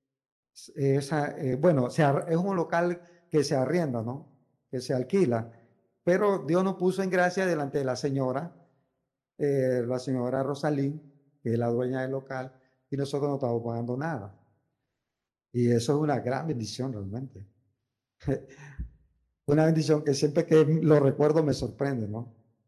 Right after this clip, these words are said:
Nunca me deja de asombrar lo que el Señor hizo con nosotros. Pero también estamos muy agradecidos. Entonces, ¿qué le quiero pedirle? Bueno, oren por doña Rosalín. Doña Rosalín es la dueña.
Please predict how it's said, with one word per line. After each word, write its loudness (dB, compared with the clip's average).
Nunca 0
me 2
deja 2
de 2
asombrar -2
lo -8
que -4
el -2
Señor -2
hizo -8
con -8
nosotros. -12
Pero 2
también -2
estamos -2
muy 2
agradecidos. 0
Entonces, 0
¿qué 2
le 0
quiero 0
pedirle? -2
Bueno, 0
oren 0
por -2
doña -2
Rosalín. -4
Doña 2
Rosalín -2
es -2
la -2
dueña. -2